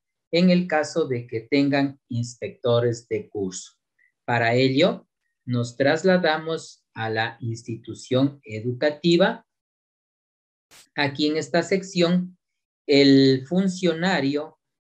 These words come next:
eh, o funcionaria que se encuentre registrado como gestor es el que va a generar el distributivo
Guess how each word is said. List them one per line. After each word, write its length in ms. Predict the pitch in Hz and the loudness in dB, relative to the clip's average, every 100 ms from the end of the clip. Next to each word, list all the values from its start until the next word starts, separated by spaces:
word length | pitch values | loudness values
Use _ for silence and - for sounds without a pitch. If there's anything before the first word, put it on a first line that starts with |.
| _ _ | _ _
eh, 320 | 139 123 123 120 | -4 -2 -2 -2
o 160 | 120 | -4
funcionaria 880 | 160 165 170 160 156 165 139 123 123 | -4 -6 -2 -4 -2 -2 0 -2 -2
que 140 | 123 120 | -8 -6
se 140 | 120 | -8
encuentre 520 | 117 - 147 156 127 | -8 -4 -4 -2 -6
registrado 880 | - 127 123 139 - 151 147 123 98 - | -6 -10 -8 -12 -6 -2 -2 -2 -8 -10
como 260 | 117 151 | -10 -10
gestor 640 | - 180 - 175 165 170 _ _ _ _ _ | -6 -6 0 2 2 0 _ _ _ _ _
es 420 | 143 156 156 - _ - | 0 0 -2 -16 _ -6
el 300 | 127 127 123 | -4 -4 -4
que 160 | 123 117 | -4 -2
va 420 | 135 180 185 - - | 0 0 -4 -10 -10
a 340 | 113 110 104 101 - _ _ _ _ _ | -8 -8 -10 -14 -20 _ _ _ _ _
generar 800 | - - 185 196 180 165 160 - _ | -12 0 2 4 2 2 -2 -6 _
el 260 | 135 131 120 | 2 2 0
distributivo 1300 | 127 123 - 123 113 117 - 165 160 175 208 196 | -6 -8 -8 -4 -4 -6 -8 -6 -2 2 0 -2